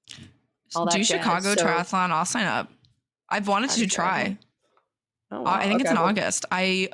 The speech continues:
Speaker 1: hold on.
Speaker 2: I only know
Speaker 1: I'm
Speaker 2: it's in
Speaker 1: writing,
Speaker 2: August.
Speaker 1: I'm writing this down.
Speaker 2: I only know it's in August 'cause one time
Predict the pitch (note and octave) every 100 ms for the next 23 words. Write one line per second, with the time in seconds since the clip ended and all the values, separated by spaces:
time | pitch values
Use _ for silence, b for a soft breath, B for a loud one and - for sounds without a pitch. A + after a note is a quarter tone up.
0 | - G#3 G3+ F#3 G3 A3+ A#3 A#3+ G#3 G3
1 | F3+ G3+ G#3 A3 A3 G#3 - G3+ F3 F3+
2 | _ - F#3 G3+ C#4 C#4+ A3 F3 G3 -
3 | G3 F3 F3+ G#3 G#3